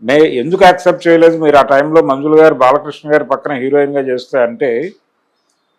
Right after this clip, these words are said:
"ఆ అమ్మాయిని మేము మా చెల్లెలుగా భావించాం, మా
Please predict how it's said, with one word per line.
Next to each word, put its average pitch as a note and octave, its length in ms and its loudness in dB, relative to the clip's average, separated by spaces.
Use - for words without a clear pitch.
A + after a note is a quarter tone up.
"ఆ B2 60 2
అమ్మాయిని F3+ 380 2
మేము F3 220 -2
మా C#3 120 -2
చెల్లెలుగా E3+ 360 2
భావించాం, D#3 560 0
మా C#3 120 0